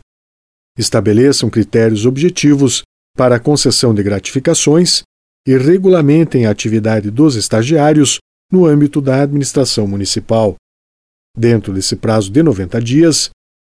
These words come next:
o município e a Câmara de Campina Grande do Sul também devem tomar providências para que as funções de confiança sejam exercidas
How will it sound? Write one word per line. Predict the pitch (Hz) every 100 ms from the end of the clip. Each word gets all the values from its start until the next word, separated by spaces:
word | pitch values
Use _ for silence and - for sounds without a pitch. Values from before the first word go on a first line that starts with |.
| -
o |
município | 127 143 139 180 175
e | 175
a |
Câmara | 143 147 147 139
de |
Campina | 147 139 147 143 143
Grande | 139 127 127 127
do | 143
Sul | - 151
também | - 147 127 123
devem | 117 107 107
tomar | 117 104 101
providências | 107 117 160 147 165 - 147 - - _ _ _
para | - 135 139
que |
as | 151 -
funções | 170 160 - 139 110
de | 110
confiança | - 123 - 135 147 - 135 104 _ _ _ -
sejam | 143 139 135 143
exercidas | 156 151 139 - 139 123 117